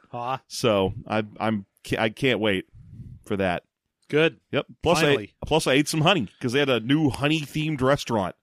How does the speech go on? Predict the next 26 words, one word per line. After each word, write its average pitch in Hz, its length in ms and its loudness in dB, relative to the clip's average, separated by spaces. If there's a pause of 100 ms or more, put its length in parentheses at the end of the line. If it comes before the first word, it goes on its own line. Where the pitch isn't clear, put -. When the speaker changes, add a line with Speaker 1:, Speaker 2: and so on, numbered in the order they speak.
(160)
Speaker 1:
A 127 180 -6
honey-themed 320 920 0
restaurant? 170 580 0
Speaker 2:
Yes, - 320 -2
they 139 100 2
had 135 100 4
a - 20 2
lot 143 140 4
of 123 80 2
honey 147 240 0
for 139 100 -4
sale. 147 360 4
They 135 100 4
have 110 100 2
a 104 80 -2
lot 127 220 4
of 139 40 2
the, 127 200 2
the, 123 200 2
uh, 110 60 4
menu 120 320 2
items 120 300 2
were 110 80 2
made 110 200 2
with 110 120 -2
honey. 117 400 0